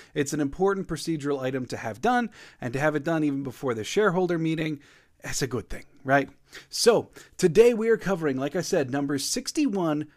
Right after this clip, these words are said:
through eighty, okay? Uh, then tomorrow we're gonna be wrapping up with eighty-one through ninety-nine, covering a, a more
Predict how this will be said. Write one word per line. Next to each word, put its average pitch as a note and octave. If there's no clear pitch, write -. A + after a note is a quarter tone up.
through F#3+
eighty, A3
okay? D#3
Uh, C3+
then C#3+
tomorrow G3
we're F3+
gonna E3+
be D3+
wrapping C#3+
up G3+
with C3+
eighty-one F3+
through F#3
ninety-nine, D3+
covering C#3+
a, A2
a E3
more B3+